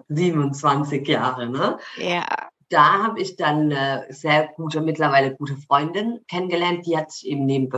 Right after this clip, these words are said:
Speaker 1: die war schon nebenberuflich selbstständig, Bloggerin, Texterin, alles Mögliche.
Speaker 2: Ja.
Speaker 1: Und die hab ich dann kontaktiert, weil ich mich so interessiert habe, wie sie das macht neben dem
Speaker 2: Mhm.
Speaker 1: Look und so. Und da hat sich dann wirklich so eine Business-Freundschaft entwickelt und drei Monate später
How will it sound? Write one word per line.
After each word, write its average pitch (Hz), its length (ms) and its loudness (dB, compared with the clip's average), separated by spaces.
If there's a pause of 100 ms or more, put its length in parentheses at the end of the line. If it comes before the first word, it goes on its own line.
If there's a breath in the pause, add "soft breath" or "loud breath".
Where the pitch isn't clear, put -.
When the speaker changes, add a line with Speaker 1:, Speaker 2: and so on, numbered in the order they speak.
(160)
Speaker 1:
die 147 80 -6
war 143 160 6
schon 127 180 -4
nebenberuflich 113 640 -8
selbstständig, 117 640 -4
Bloggerin, 139 880 6
Texterin, - 580 -2
alles 156 260 2
Mögliche. 170 540 2 (140)
Speaker 2:
Ja. 185 260 -2 (460)
Speaker 1:
Und 147 280 6
die 190 140 6
hab 170 100 4
ich 139 100 -4
dann 147 180 -2
kontaktiert, 147 720 2 (540 loud breath)
weil 151 440 4
ich - 160 -8
mich 160 180 -2
so 175 100 -2
interessiert 156 500 -2
habe, 151 180 -2
wie 175 120 2
sie 156 120 -2
das 131 220 0
macht 131 340 0
neben 127 260 0
dem 117 120 -2
Speaker 2:
Mhm. 185 100 2
Speaker 1:
Look 147 640 -2
und 165 80 -18
so. 196 280 -2 (380 loud breath)
Und 151 160 2
da 151 120 6
hat 165 160 2
sich 160 120 -8
dann 147 180 2
wirklich 151 320 -2
so - 80 -6
eine 131 100 0
Business-Freundschaft 180 1000 -4
entwickelt 208 680 0
und 139 360 0
drei 135 300 2
Monate 143 420 2
später 135 640 -2